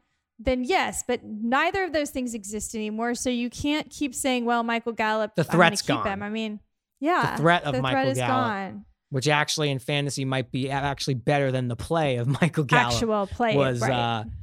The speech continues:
Speaker 2: was good. Yeah, I'm gonna really look. My problem in that the, the league that I have Gallup rostered in,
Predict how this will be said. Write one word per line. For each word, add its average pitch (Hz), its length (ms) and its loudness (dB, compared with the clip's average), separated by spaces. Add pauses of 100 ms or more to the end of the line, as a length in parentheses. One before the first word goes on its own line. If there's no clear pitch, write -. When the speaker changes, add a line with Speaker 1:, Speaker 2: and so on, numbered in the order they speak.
(380)
Speaker 2:
was 123 140 -2
good. 131 160 -2
Yeah, 156 320 4
I'm 165 180 2
gonna 233 200 2
really 175 280 2
look. 147 280 -2 (280)
My 156 140 2
problem 208 680 0
in 165 140 -2
that 160 200 -6 (340)
the, 147 360 0
the 139 140 -2
league 175 280 0
that 156 120 0
I 147 40 2
have 147 220 -2
Gallup 156 400 -4
rostered 151 500 -4
in, 123 300 -4